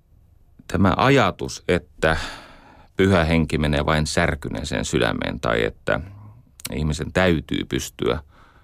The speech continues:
kuolemaan siitä edellisestä elämänvaiheesta, jotta saisi syntyä siihen seuraavaan,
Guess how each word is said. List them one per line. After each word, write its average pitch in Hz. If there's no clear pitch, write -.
kuolemaan 71
siitä -
edellisestä 82
elämänvaiheesta, 62
jotta 76
saisi 71
syntyä 78
siihen 71
seuraavaan, 90